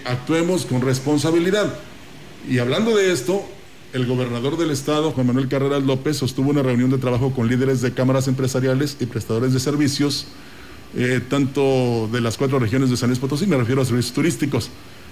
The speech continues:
para dar a conocer que con base en los criterios del semáforo de riesgo covid diecinueve, se determinó la reapertura gradual y ordenada de la industria turística a partir del quince de septiembre. Ahí está la respuesta de la autoridad, y no por la presión, ¿eh?,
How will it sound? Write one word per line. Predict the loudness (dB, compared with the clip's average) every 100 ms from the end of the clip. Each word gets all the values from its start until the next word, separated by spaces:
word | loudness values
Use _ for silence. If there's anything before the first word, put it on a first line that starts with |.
| -4
para | 0
dar | 2 2
a | 2
conocer | 2 2 2 0 0 -6 -14 -20 -20 -10
que | -6
con | -4 0
base | 0 0 2
en | 4
los | 2 2
criterios | 0 0 2 0 2 2 0
del | 0 -4
semáforo | -2 -2 0 0 2
de | 2
riesgo | 2 0 2 0
covid | 0 0 2
diecinueve, | 2 2 2 2 0 -4 -14 -20 -20
se | -4 0
determinó | 0 2 0 2 2
la | 2
reapertura | 0 0 -4 -2 0
gradual | 0 0 0 0 2
y | 2
ordenada | 2 0 0 2 0
de | 2
la | 2
industria | 2 2 0 0 -2
turística | 2 0 0 -2 -2
a |
partir | -2 -4 0 0
del | 2 0
quince | 2 0 2
de | 0
septiembre. | 0 -2 0 2 2 0 -6 -18 -8
Ahí | -6
está | 0 2
la |
respuesta | 2 0 0 -2 0 -2 -2 -10 -20 -10
de | -2
la | 0
autoridad, | 0 0 2 2 2 -2 -10 -20 -18 -2
y | 0
no | 2
por | 2 0
la | 0
presión, | -2 0 2 2
¿eh?, | 0